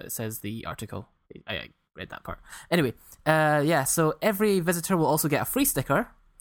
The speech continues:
of Weekly Shonen Jump's ninetieth, nineties issue cover, and randomly chosen from one of nine possibilities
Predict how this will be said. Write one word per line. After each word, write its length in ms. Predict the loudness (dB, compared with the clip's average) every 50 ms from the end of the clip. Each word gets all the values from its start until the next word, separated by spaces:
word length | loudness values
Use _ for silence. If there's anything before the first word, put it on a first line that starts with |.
| -8 0
of 220 | 2 2 2 2
Weekly 240 | 0 -4 -2 -2 -2
Shonen 240 | 0 0 0 0 0
Jump's 220 | 0 -2 -2 -2
ninetieth, 580 | -4 -4 -4 -2 -2 -2 -2 -2 -4 -8 -14 -16 _ _ _ _ 0
nineties 400 | 2 2 2 2 2 0 0 0 0
issue 220 | -2 0 0 0 0
cover, 480 | 0 0 0 2 2 2 2 0 -2 _ _ _ _ _ _ _ _ _ _ _ _ _ _ _ _ _ _ _ _ _ _ _ _ 0
and 100 | 2 4
randomly 320 | 4 4 4 4 2 2
chosen 300 | 2 2 2 2 2 2
from 180 | 2 2 2 2
one 140 | 4 4 2
of 120 | 2 2
nine 220 | 2 2 2 2
possibilities 840 | 2 2 0 2 2 0 2 2 2 2 2 2 0 0 0 -2 -8